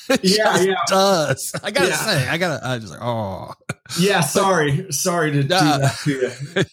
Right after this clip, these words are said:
Speaker 1: <laughs> it's just like, uh, it wasn't that long ago. But the question I have is that, and, and so it was a long time ago.
Speaker 2: Well, right. And, you know, I gotta say, man, like, as I, I don't know whether it's a product of,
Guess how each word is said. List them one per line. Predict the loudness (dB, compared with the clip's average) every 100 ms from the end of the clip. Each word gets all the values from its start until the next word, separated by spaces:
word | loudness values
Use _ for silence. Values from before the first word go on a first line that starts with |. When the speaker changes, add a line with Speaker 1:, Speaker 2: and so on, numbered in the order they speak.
| _
Speaker 1:
<laughs> | -20 -8 -6
it's | -4
just | -4 -4
like, | -6 -2
uh, | 0 0 0 -2 -6 -6 -4 -2
it | 0
wasn't | 0 0 0
that | 0 0
long | -2 -2
ago. | -2 -2 -2 -4 -10 -10 -4
But | -2
the | 0
question | 0 0 2
I | 2
have | 2 2 2
is | 0 0
that, | -2 -4 _ _ _ _ _ _ -8
and, | -6 -2
and | 0
so | 0 0 0
it | 0
was | 2 2
a |
long | 2 0
time | -2 -4
ago. | -4 -4 -6 _ _ _ _ _ _ _ _ _ -6 0
Speaker 2:
Well, | 4
right. | 4 4
And, | 2 0
you | 2 2
know, | 2 0
I | 0
gotta | 0 0 0
say, | 0 0
man, | 2 2 -2 -4 -2
like, | -2 -2 -4
as | -2 0
I, | 2 2 0 -4 -14 -4
I |
don't | 2 2
know |
whether | 2 2 0
it's | 0
a | -2
product | -2 -2 0 0 0
of, | -2 -4